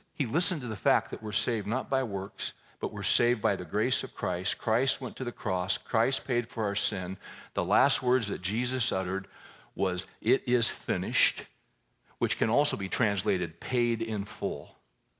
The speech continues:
And as we said at Tom's memorial service on, on Monday, that when you committed a crime against Caesar, and you were charged and you were sentenced, there would be a certificate of debt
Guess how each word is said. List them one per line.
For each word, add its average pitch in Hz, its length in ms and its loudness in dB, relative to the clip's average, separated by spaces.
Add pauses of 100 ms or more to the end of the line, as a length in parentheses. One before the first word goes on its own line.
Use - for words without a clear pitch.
(960)
And 107 120 4
as 110 160 0
we 113 100 -2
said 117 220 2
at 101 100 0
Tom's 117 300 2
memorial 107 340 0
service 98 420 -2
on, 90 320 -4
on 98 160 -2
Monday, 101 540 0 (800)
that 107 180 4
when 104 140 0
you 123 80 2
committed 120 380 2
a 98 40 2
crime 110 340 0
against 95 320 0
Caesar, 104 420 -6 (1500)
and 92 120 2
you 120 100 0
were 110 80 0
charged 107 840 4
and 92 160 -2
you 113 120 -2
were 95 100 -4
sentenced, 107 720 0 (420)
there 117 140 4
would 117 100 2
be 113 120 2
a 101 60 4
certificate 117 680 0
of 87 160 -8
debt 131 340 4